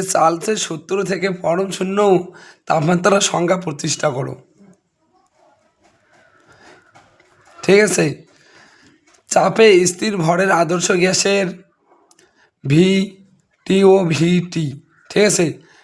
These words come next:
ভি স্মল টি আর ভি ক্যাপিটাল টি লেখচিত্র দুটি কেমন হবে এঁকে দেখাও, খুবই ইম্পর্টেন্ট। তারপরে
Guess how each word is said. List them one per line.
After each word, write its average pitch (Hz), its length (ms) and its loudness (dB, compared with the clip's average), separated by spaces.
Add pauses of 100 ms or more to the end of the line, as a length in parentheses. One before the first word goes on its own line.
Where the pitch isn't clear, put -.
(180)
ভি 170 180 2 (840)
স্মল 185 240 2 (100)
টি 208 100 -6 (220)
আর 165 100 -2 (100)
ভি 160 140 2 (180)
ক্যাপিটাল 165 420 0
টি 190 60 -2 (120)
লেখচিত্র 175 480 -2 (160)
দুটি 175 260 2 (460)
কেমন 202 240 2 (100)
হবে 175 200 0 (400)
এঁকে 180 160 -2 (100)
দেখাও, 143 280 -4 (240)
খুবই 202 220 2 (100)
ইম্পর্টেন্ট। 143 460 -2 (2250)
তারপরে 175 340 2